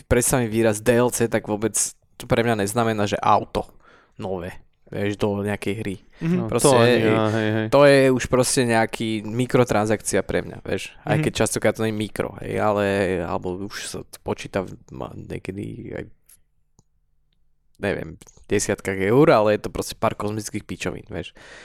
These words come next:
Speaker 1: To, to vyslovene si pod tým, e, výrazom D L C nikdy nepredstavím. Si predstavím práve nejaký proste,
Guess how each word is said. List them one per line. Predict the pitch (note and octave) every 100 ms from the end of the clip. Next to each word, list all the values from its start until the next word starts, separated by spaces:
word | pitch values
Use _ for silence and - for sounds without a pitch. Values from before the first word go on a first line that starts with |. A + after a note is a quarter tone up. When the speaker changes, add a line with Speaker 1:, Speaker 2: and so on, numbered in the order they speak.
| - - _ _ _ -
Speaker 1:
To, | A#2+
to | A2+ B2+
vyslovene | A#2+ B2 C#3 B2+ A#2+ A#2
si | G#2+ -
pod | - B2+
tým, | D3 B2+
e, | A2+ A2+ C3 B2 A#2
výrazom | A#2+ B2+ C3 C3
D | A#2+
L | A#2+ A#2+
C | -
nikdy | A#2 A2+ A2
nepredstavím. | G#2 A2+ - - F#2 E2 - -
Si | -
predstavím | A2 A2+ - A2
práve | G2+ G#2 A2 G#2+
nejaký | G2+ G#2 G#2+ G#2+ - G#2
proste, | - F#2+ - G2+